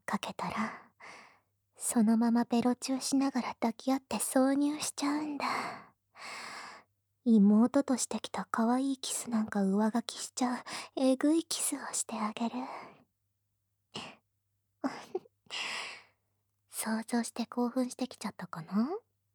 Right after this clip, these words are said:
ズボンの股間がちょっと膨らんできたよ。エッチな彼氏くんで困っちゃうな。でも、君のそういうスケベなところが大好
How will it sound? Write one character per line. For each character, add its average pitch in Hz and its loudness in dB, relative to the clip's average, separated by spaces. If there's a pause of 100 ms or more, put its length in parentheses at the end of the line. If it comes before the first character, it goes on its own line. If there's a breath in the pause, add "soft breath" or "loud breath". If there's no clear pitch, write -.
(840)
ズ 214 2
ボ 208 2
ン 190 4
の - -6
股 190 -2
間 202 2
が 220 -4 (140)
ち - 2
ょ 262 8
っ 262 0
と 233 0
膨 - -2
ら 254 0
ん 262 0
で 269 -2
き - -14
た 247 -4
よ。 247 -4 (1300 loud breath)
エ - -8
ッ - -12 (100)
チ - 2
な 254 2
彼 277 0
氏 - -8
く 262 2
ん 240 6
で 240 4
困 254 0
っ 294 -6 (140)
ち - 0
ゃ 262 4
う 240 0
な。 294 -8 (1400 loud breath)
で 233 -2
も、 226 2 (760 loud breath)
君 240 4
の 247 2
そ 254 0
う 262 2
い 262 4
う 262 2
ス - -10
ケ 269 -2
ベ 262 -2
な 233 2
と - -4
こ - -2
ろ 233 0
が - -6
大 269 0
好 - -14